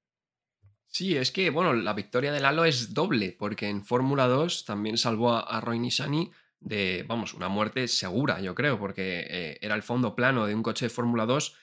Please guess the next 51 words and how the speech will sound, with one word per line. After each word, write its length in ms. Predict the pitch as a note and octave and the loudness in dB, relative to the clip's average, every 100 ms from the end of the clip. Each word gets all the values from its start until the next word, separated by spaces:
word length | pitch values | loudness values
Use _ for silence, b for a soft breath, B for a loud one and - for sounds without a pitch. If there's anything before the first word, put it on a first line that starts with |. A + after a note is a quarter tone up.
| b b _ | b b _
eh, 380 | G#2+ G2 F#2 D#2+ | -4 -2 -4 -6
literalmente 480 | F#2+ F#2+ G#2 B2 A#2 | -4 -2 -2 -4 -2
cayendo 460 | G2+ G#2+ A#2 B2 | -2 2 2 4
en 80 | B2+ | 2
la 80 | A2+ | 2
cabeza 320 | G#2+ B2 C3 | 0 0 0
del 160 | A2 - | 0 0
piloto. 480 | A2+ C#3+ F2+ - _ | 0 0 -4 -8 _
El, 220 | F#2 F#2+ | -10 -8
el 200 | - G2 | -6 -4
Halo 160 | G2+ A2+ | -2 -2
lo 120 | G#2 | -4
salva, 340 | - C3+ A2 G2 | -4 -4 -2 -4
¿no? 240 | C#3 A#2 | -4 -4
Eh, 140 | G2+ | -4
también 340 | F#2+ F#2+ A#2 B2+ | -6 -6 -4 -4
en 120 | G2 | -4
la 80 | F#2 | -8
Fórmula 380 | - G#2+ A2 A2+ | -6 -4 -2 2
dos. 340 | D#3 E3+ - b b _ | 2 2 -4 b b _
Eh, 540 | A2 G2+ F2 F2+ E2+ | -6 -4 -4 -6 -6
luego 200 | D#2+ C#3+ | -4 -4
podríamos 400 | D#3+ C3 C3 A#2+ | 0 0 2 -2
hacer, 200 | A2+ A#2 | -4 -4
yo 120 | A2 G#2 | -4 -2
creo, 280 | A2 G2+ | -2 -2
un 180 | - A2+ | -4 -6
episodio 400 | A#2 A2 - G#2+ | -6 -4 -4 -2
de 60 | G#2+ | -4
estos 320 | - F2+ - | -6 -10 -10
en 120 | - | -10
la, 120 | F2+ D2 | -10 -10
en 60 | |
la 80 | E2 | -10
semana 260 | F#2+ G#2 G#2 | -6 -6 -6
que 60 | |
viene, 140 | G#2 A2+ | -4 -4
no 100 | A#2 | -4
porque 140 | G2+ | -6
es 80 | G#2+ | -4
Austria, 300 | C3+ - - | -6 -8 -12
pero 340 | F2+ F2+ F2 - | -8 -8 -10 -10
hablando 360 | F#2+ F#2+ A2+ | -8 -4 -4
de 80 | A2 | -4
estos 320 | G#2+ A2 - | -4 -6 -6
temas 240 | - A2 G#2 | -2 -4 -4
de 80 | G2+ | -6
seguridad 480 | G#2 F2+ F#2 G#2 | -6 -6 -4 -2
y 40 | A2+ | 0
demás, 280 | G2 A2+ - | 0 -2 -6
porque 260 | G2+ F#2 | -10 -10